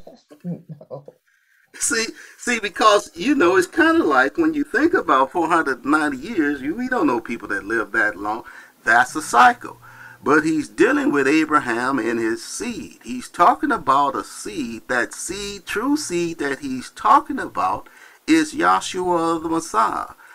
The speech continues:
Speaker 2: Yahshua the Messiah has to come into the world on time. See, and he's given us numbers to see that. See,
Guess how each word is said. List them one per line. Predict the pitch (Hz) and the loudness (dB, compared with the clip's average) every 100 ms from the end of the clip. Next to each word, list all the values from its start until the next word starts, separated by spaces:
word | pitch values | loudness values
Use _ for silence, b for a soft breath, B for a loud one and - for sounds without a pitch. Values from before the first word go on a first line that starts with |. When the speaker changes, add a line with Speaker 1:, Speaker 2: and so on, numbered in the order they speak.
| B B - | B B -2
Speaker 2:
Yahshua | 104 123 - 139 139 139 | 4 4 2 -2 0 0
the | 135 | 0
Messiah | 127 - 170 165 | -6 -2 0 0
has | 127 131 - | 0 -2 -4
to | 135 | -12
come | - 139 139 | -6 -2 -2
into | 131 131 131 135 143 147 | -2 -4 -6 -4 -2 0
the | 170 | -2
world | 165 123 98 101 117 - - | -2 -2 -2 -4 -10 -14 -10
on | 98 98 113 131 | -8 -6 -8 -8
time. | - 269 285 226 - - - - - - b b b | 0 4 4 4 0 -10 -20 -20 -20 -20 b b b
See, | - 113 120 B B | -8 -6 -6 B B
and | 131 147 | 0 2
he's | 147 139 | 2 0
given | 113 233 311 143 | -2 -2 0 0
us | 117 104 | 0 -2
numbers | 117 285 320 113 120 - | 0 2 2 0 -2 -4
to | - 175 | -8 -6
see | 254 277 277 | -4 -2 -4
that. | - - - _ _ _ _ - - | -4 -14 -16 _ _ _ _ -20 -16
See, | - 87 113 | -10 -10 -10